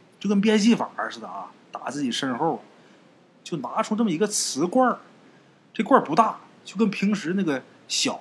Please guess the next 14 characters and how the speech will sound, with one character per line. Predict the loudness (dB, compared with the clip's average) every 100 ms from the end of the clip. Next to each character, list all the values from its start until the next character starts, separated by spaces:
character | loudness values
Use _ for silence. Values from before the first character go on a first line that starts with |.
| -6
的 | 0
酱 | 2 2
坛 | -2 -8 -4
子 | -4 -4
似 | -8
的 |
啊， | -20 -18 -18 -18 _ _ _ _ _ _ _ -6
把 | 0
这 | 0
瓷 | 0 -4 -4
罐 | 2 4 4
儿 | 0
啊 |
就 | -8